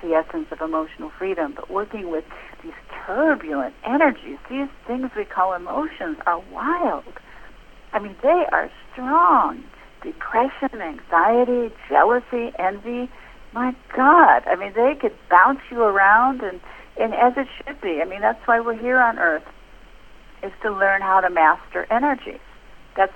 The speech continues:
part of the teaching here. You see, but if you can see it from a spiritual standpoint instead of just torture, you can see it as, "This is the teaching here. This is it. This is why I'm here."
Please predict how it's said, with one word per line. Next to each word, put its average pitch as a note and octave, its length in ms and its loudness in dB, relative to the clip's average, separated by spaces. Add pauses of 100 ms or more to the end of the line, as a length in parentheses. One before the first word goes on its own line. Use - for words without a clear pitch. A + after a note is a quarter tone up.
part F3+ 240 4
of F#3 100 -6
the F#3 80 -8
teaching - 520 -12
here. - 300 -16 (560)
You G3+ 160 -8
see, G#3+ 120 0
but F#4 180 2
if F#4+ 120 -6
you F4+ 100 -6
can E4+ 200 -12 (160)
see D#4 80 -4
it G4+ 320 4
from E3 180 -4
a E3+ 60 -8 (100)
spiritual F#3+ 680 0
standpoint G#3 540 2
instead F3+ 260 -6
of E3+ 120 -10
just D3+ 160 -12 (100)
torture, - 580 0 (600)
you F#3+ 100 -8
can F#3 260 -8
see A3 160 4
it G3+ 160 4
as, F3 300 6
"This E3+ 200 -4
is C#3+ 200 -14
the C#3+ 80 -14 (100)
teaching G#3 460 -6
here. C3+ 260 -4
This C#3+ 220 -6
is C#3 100 -12 (100)
it. A#3 300 4
This E3+ 140 -8
is E3+ 140 -12
why E3+ 220 4
I'm D#3 140 0
here." F3 480 2